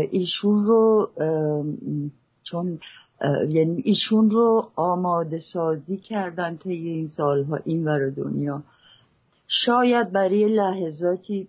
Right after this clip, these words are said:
خب اینا می‌دونید چیزای مختلف دارن، نقا-، نقشای مختلف بهشون می‌دن. اه، م، رئیس جمهور زن آینده ایران مثلاً، اه، چون، اه، خانم ستوده که خب لو رفت،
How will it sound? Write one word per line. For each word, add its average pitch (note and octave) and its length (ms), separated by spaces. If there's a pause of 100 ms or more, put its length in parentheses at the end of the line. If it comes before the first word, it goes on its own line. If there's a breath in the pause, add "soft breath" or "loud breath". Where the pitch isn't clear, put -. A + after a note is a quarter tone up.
خب E3+ 180
اینا E3 200
می‌دونید E3+ 460
چیزای D#3 320
مختلف D#3 640 (140)
دارن، A#2 300
نقا-، B2 500
نقشای B2+ 500
مختلف C3+ 580
بهشون C#3 360
می‌دن. C#3+ 360 (760 loud breath)
اه، D#3+ 340 (180)
م، D#3 920
رئیس D#3 300 (100)
جمهور F3+ 640
زن F3+ 340
آینده D#3+ 600
ایران C#3 760
مثلاً، C#3 420 (600 soft breath)
اه، C#3+ 380 (100)
چون، E3+ 440
اه، D3 380 (360)
خانم D#3 360
ستوده E3 640
که F3+ 540 (120)
خب D#3 140
لو D#3 260
رفت، - 480